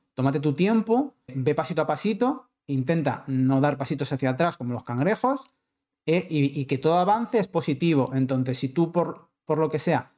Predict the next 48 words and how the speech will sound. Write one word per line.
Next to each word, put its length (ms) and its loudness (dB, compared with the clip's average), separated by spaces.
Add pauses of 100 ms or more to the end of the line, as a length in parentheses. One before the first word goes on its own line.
(140)
no 260 0
puedes, 420 0 (180)
eh, 200 -4
ser 180 0
vegetariana, 560 2
reduce 280 0
el 40 0
consumo 320 2
de 100 2
carne. 320 -2 (220)
Si 100 -4
no 120 2
puedes 200 2
ser 140 0
vegana, 340 2
sé 140 -2
vegetariana, 760 0 (400)
¿sabes? 340 -2
Y 300 -2
ir 100 4
avanzando 640 2
hasta 260 -2
el 60 4
momento 600 2
o 160 0
las 180 -2
condiciones 600 -2
de 160 -2
tu 140 0
vida 160 2
se 140 -2
den 220 0
para 300 0
que 200 -6 (180)
finalmente 580 0 (160)
puedas 200 0
dar 100 0
el 100 -6
paso. 240 -10 (480)
Que 60 -2
hay 60 -2
que 100 2
decir 360 -2
que 200 -10 (400)
a 100 -20
día 180 -2
de 140 0
hoy 200 0